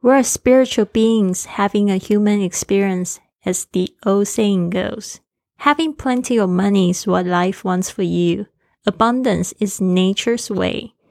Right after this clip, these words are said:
There's no scarcity of flowers, lemon trees, and stars in the sky. Money allows you to do superb things for yourself and for the people you care most about, and it offers you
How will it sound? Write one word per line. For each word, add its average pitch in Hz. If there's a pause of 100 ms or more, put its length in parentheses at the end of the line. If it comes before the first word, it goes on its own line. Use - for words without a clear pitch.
(160)
There's 302
no 285
scarcity 220 (260)
of 202
flowers, 196
lemon 196
trees, 208
and 196
stars 226
in 220
the 214
sky. 247 (560)
Money 214
allows 202
you -
to -
do 196
superb 208 (120)
things 190
for 185
yourself 202 (360)
and 214
for 233
the 226
people 269
you 202
care 233
most 247
about, - (500)
and 190
it 185
offers 196
you 208